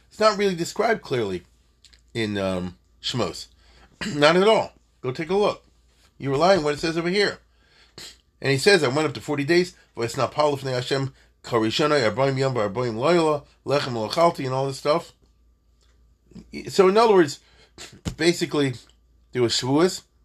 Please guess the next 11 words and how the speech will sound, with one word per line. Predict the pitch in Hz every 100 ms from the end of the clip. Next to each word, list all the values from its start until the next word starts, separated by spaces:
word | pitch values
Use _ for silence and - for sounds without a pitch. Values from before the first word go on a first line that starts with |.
| _ _ _ _ _ _ _ _ _ _ _ _ -
and | 127
then | 131
forty | 127 151 147
days | 139 123
later, | 131 151 143
you | 123
got | 107 113 113
the, | 110 101 95 _ _ _ _
the | -
Ten | - 131
Commandments, | 113 117 156 208 208 -